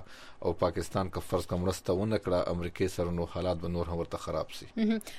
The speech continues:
Speaker 2: پیر صاحب، اه، که د پاکستان دغه بیان، اه، یا د دې ترڅنګ، اه، دا په عملي کار هم
Speaker 1: مهم.
Speaker 2: داسې وشي، نو آیا له دې څخه به په ترهګرۍ، اه، پر ضد چې کومه مبارزه روان ده، هغې کې، هغې باندې څه منفي اغېز وکړي او که څنګه؟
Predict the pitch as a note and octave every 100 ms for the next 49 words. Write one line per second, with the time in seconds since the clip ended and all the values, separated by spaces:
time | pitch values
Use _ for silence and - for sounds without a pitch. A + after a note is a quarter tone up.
0 | - - G#4+ - F#4 B3 A#3 A#3+ A#3 A3+
1 | - A#3+ A3 G#3+ G#3 A3 G#3+ A3 A#3+ A#3+
2 | A#3 G#3+ G3+ F#3+ G3 G#3 G3+ F3+ E3+ F3
3 | F#3+ F#3+ G3 G3 F#3+ G3 G#3 G3 - G3
4 | G3 G3 F#3+ G3 F#3 G3+ G3+ - G#3 G3+
5 | A3+ B3 G#3+ G3 F#3+ F#3+ G3 - G3 A3+
6 | C4 - F#3+ - - - B3 A#3+ D4+ E4
7 | D4+ C4+ A#3 A#3 A3 C4 - B3+ G#3+ G#3+
8 | G#3 G#3 G3+ G3 G3+ G3+ G#3 A#3+ G#3+ F#3
9 | F#3 F#3+ F#3 F#3+ F3 F#3 - G3+ G3 A3+
10 | A3+ - G#3 F#3+ F#3 F#3+ G3 A3 F#3 F#3
11 | F3+ F3 F3+ F3+ F#3+ A3+ - A#3 G#3+ G3
12 | - G3 A3+ G#3+ G#3+ - A3+ G#3 G3 -
13 | A3 A3 B3+ C4 C4+ - C#4+ C4+ G3 G3+
14 | F#3